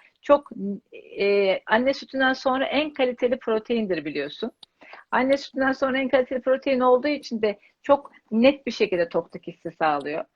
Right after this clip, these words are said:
Yanında mutlaka bir yeşillik, yeşil sebzelerden, rengarenk, doğanın bütün hazinesinden. Sen de demiştin bana.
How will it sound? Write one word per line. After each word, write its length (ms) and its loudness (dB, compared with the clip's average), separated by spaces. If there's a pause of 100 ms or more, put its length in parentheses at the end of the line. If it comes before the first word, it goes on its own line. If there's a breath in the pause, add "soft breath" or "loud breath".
(220 soft breath)
Yanında 720 6
mutlaka 540 2
bir 60 -2
yeşillik, 640 -4
yeşil 240 -4
sebzelerden, 920 2
rengarenk, 640 2
doğanın 360 2
bütün 180 -8
hazinesinden. 920 -2
Sen 180 0
de 100 -2
demiştin 420 -6
bana. 280 0